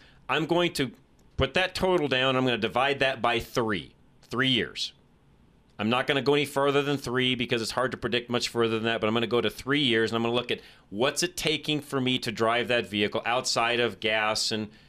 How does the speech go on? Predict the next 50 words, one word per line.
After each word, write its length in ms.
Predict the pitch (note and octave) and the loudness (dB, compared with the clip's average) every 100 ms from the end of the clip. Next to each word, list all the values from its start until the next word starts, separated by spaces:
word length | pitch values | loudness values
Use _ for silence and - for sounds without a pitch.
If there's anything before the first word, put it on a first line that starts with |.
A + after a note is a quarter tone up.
| - - | -20 -2
all 240 | G#2+ A#2 | 0 2
of 60 | A2 | 2
those 240 | G#2+ G#2+ | 2 2
sorts 240 | A2 G#2 | 0 -2
of 100 | A2 | -4
things. 240 | - G#2+ G2+ | -4 -2 -2
But, 120 | G#2+ | -4
you 60 | G#2 | -4
know, 60 | |
what 200 | G2 A2+ | 0 0
am 80 | C3+ | 2
I 80 | D3 | 0
looking 380 | C3+ B2 B2 A2+ | 0 -2 -2 0
at 100 | A2 | 2
over 100 | G#2 | 2
the 80 | G2+ | 2
next 280 | A2 A2 | 0 0
three 200 | - A2+ | -2 0
years 400 | A2 G2+ G2+ G2+ - | 2 2 2 0 -2
on 260 | G#2 G2+ | -2 0
a 120 | G#2 G2 | 0 -4
annual 420 | F#2+ F#2+ G2 A#2 | -4 -2 0 0
basis? 460 | A#2+ E3 F3 F2 - | 2 0 0 -4 -4
Then 420 | - G#3 F#3 G#3 - - - - | 0 2 2 0 -4 -20 -20 -4
I 80 | B2 | 0
would 120 | C3+ | 2
go 100 | C#3+ | 4
to 60 | C#3 | 4
the 100 | C3 | 4
right 240 | E3 F3+ | 2 0
column 340 | - G#2+ B2 | 0 0 2
and 100 | B2+ | 0
say, 120 | A2+ B2+ | 2 2
"Okay, 280 | F3+ D#3+ G#2 | 2 0 0
if 80 | |
I 100 | B2+ | 0
went 160 | F#3+ G3 | 2 0
out 40 | |
and 80 | F3+ | 0
replaced 440 | C#3+ C#3+ D#3+ E3+ - | -2 0 0 0 0
this 220 | B2 - | -2 0
vehicle, 340 | A2+ A#2+ A#2+ | 0 0 2
it's 120 | A#2+ | 0
going 240 | - C3+ C3 | 0 0 0
to 40 | |
cost 380 | B2 B2 A#2 G#2+ - | 0 0 0 -2 -2
X 440 | D3+ F#3+ - - - _ - - | -2 0 0 0 -4 _ -20 -2
to 80 | - | 0
replace 480 | G#3 - A#2 G#2+ | 0 0 0 2
it." 160 | D#3+ - | -2 -4